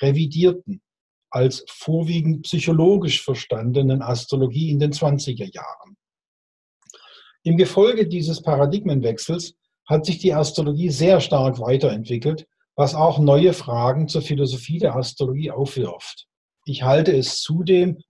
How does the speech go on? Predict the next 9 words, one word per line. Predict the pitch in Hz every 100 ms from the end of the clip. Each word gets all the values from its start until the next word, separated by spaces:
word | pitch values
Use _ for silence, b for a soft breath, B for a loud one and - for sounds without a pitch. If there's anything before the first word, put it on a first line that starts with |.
| -
für | 151
möglich, | 151 151 156 156 147 - _ _ _
dass | - 131
in | 151
der | 135 104
Astrologie | 143 - 175 165 160 175
ein | - 123 127 120 107
weiterer | 107 147 147 151 151 - _
Para-, | - 139 113 120